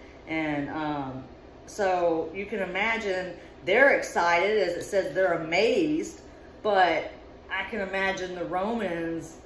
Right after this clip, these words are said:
you know, their emperors and them, they're being, you know, fearful of the Lord as to what is to come, because they're thinking that he's gonna come destroy, um, them and bring the Jews out of exile, right? Or bring them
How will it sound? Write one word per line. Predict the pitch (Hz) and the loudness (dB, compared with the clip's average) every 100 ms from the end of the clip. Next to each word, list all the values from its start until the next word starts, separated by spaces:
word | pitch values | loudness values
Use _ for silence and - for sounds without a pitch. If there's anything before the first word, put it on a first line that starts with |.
| - | -14
you | 175 | -10
know, | 175 170 170 | -4 -2 0
their | 170 156 | -2 -4
emperors | 185 208 214 185 170 | -4 -4 -4 -2 -2
and | 160 | -4
them, | 165 165 165 160 | -6 -4 -6 -6
they're | 156 180 196 | -4 -4 -2
being, | 208 190 175 165 151 - | -2 -2 -4 -6 -8 -10
you | 175 | -8
know, | 170 160 - | -6 -6 -8
fearful | - 208 202 202 185 | 0 0 0 -2 -2
of | 170 | -2
the | 147 | -4
Lord | 147 196 208 185 160 | -2 2 4 2 0
as | 156 - | -2 -6
to | 165 | -6
what | 151 170 | -2 -2
is | 165 165 | -2 -4
to | 160 | -10
come, | - 190 180 160 | -10 -8 -8 -6
because | 143 - 151 120 | -8 -6 -8 -2
they're | 185 214 - | -2 -2 -4
thinking | 175 170 165 151 | -8 -6 -8 -6
that | 143 | -8
he's | 165 165 | -8 -6
gonna | 165 156 - | -6 -6 -8
come | 160 156 | -10 -10
destroy, | 143 - - 170 175 165 156 147 143 - - - - - - | -12 -12 -12 -6 -4 -2 -2 -4 -8 -16 -20 -20 -20 -20 -10
um, | 170 160 147 143 139 143 131 - - - - - | -4 0 2 0 -2 -10 -12 -18 -20 -20 -20 -12
them | 151 214 185 160 147 | -2 0 0 -2 -2
and | 147 151 151 143 | -4 -2 -2 -2
bring | 160 190 175 | -4 -4 -4
the | 160 | -6
Jews | 165 165 170 | -6 -8 -4
out | 151 | -2
of | 143 | -2
exile, | 151 - - 156 143 139 135 | -2 -4 -6 -4 -2 -2 -4
right? | 147 151 135 | -2 -2 -4
Or | |
bring | 135 165 160 | -4 -4 -4
them | 156 151 | -6 -8